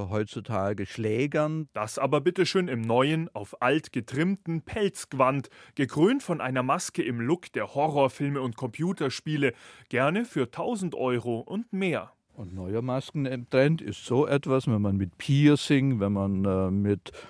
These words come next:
Speaker 1: Blut aus Heißkleber,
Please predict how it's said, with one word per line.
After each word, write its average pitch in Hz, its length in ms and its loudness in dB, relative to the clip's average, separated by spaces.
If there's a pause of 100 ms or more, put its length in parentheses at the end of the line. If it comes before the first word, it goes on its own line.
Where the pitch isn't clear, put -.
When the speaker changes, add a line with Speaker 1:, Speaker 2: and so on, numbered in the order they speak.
(140)
Speaker 1:
Blut 143 760 6
aus 104 340 4
Heißkleber, 123 920 2